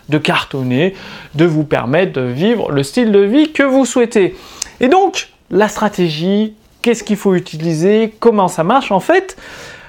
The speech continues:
finalement, oui, il y a un format plus efficace que je vais vous donner dans cette vidéo. Mais en fait, peu importe le format, tout dépend de la structure.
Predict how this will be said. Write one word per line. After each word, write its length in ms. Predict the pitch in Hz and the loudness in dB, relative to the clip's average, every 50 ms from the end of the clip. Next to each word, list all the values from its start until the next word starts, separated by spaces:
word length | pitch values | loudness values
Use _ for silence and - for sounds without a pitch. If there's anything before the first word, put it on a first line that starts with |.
| - _ _ _ _ _ _ _ _ - - | -20 _ _ _ _ _ _ _ _ -6 0
finalement, 580 | - 302 330 311 285 294 285 285 262 - - - | 2 4 4 4 4 4 4 4 4 2 0 -4
oui, 240 | - 165 208 269 277 233 | -2 0 2 2 2 2
il 40 | 180 | 0
y 80 | 160 170 | 2 2
a 80 | 170 | 0
un 60 | 170 170 | 0 0
format 580 | - - 190 180 185 185 175 170 139 - - - | 0 0 2 2 4 2 2 0 -2 -6 -12 -8
plus 220 | 147 143 135 143 | -6 -4 -2 -2
efficace 540 | 151 - - 202 190 - 220 196 185 - - | -2 -2 -2 -4 0 2 2 2 2 -2 -4
que 160 | - - 147 | -2 -2 -2
je 100 | 131 135 | 0 2
vais 100 | 151 160 | 2 2
vous 160 | 147 151 151 | 2 2 2
donner 380 | 156 156 165 165 170 175 175 160 | 2 4 2 4 4 2 2 2
dans 200 | 139 135 147 139 | 2 0 0 0
cette 220 | 139 - 151 139 | 0 -2 -2 -2
vidéo. 460 | 135 139 135 135 160 214 302 359 349 - _ _ _ _ _ _ _ _ _ - - - | 0 -2 2 4 4 4 4 2 -2 -6 _ _ _ _ _ _ _ _ _ -16 -8 -2
Mais 80 | - 165 | 0 0
en 80 | 165 | 0
fait, 320 | - - 240 233 233 - - | 2 2 2 2 0 -2 0
peu 100 | 262 262 | 2 2
importe 380 | 247 214 - 247 208 - - | 2 2 2 0 0 0 0
le 60 | 185 165 | -2 0
format, 340 | 170 185 175 202 240 254 | 0 0 0 0 0 0
tout 240 | 247 247 - - 240 | -2 -2 -4 -2 0
dépend 280 | 214 233 233 233 277 262 | 2 2 0 2 2 2
de 60 | 233 | 2
la 100 | 220 196 | 2 0
structure. 500 | - - - 233 233 - - 233 226 175 | -2 -4 -6 -6 -4 0 0 0 0 0